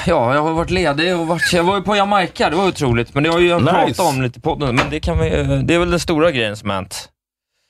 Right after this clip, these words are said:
Speaker 1: Eh, min, eh, systers man är ju därifrån, så vi
Speaker 2: Oh,
Speaker 1: var
Speaker 2: yeah.
Speaker 1: där och hälsade på familjen, kan man säga.
Speaker 2: Okej.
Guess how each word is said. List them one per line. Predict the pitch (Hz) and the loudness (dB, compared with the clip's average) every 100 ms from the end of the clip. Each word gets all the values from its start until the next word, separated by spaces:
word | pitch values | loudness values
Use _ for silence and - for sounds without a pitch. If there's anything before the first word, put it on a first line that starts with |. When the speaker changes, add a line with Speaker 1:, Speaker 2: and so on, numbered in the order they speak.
| _ - | _ -6
Speaker 1:
Eh, | - 71 69 | -4 -2 -2
min, | 131 135 135 | -2 -2 0
eh, | 131 131 | 0 -2
systers | - 139 - 131 - - | -2 -6 -4 -8 -8 -4
man | 151 139 107 | -4 -4 -4
är | |
ju | 104 | -2
därifrån, | 104 101 - 107 107 | 0 -2 -4 -8 -8
så | - | -2
vi | 113 | 0
Speaker 2:
Oh, | 165 | 2
Speaker 1:
var | |
Speaker 2:
yeah. | 208 226 | 0 0
Speaker 1:
där | 214 | 2
och | 123 110 110 110 | 0 0 0 0
hälsade | 120 120 - 117 | -2 -4 -6 -4
på | 135 117 | 0 0
familjen, | 107 120 123 123 101 98 - | -2 -2 -2 -2 -4 -6 -2
kan | - | -2
man | 92 | -2
säga. | - - - - - - 98 | -4 -4 -4 -6 -10 -18 -14
Speaker 2:
Okej. | 95 160 110 | -4 -2 -2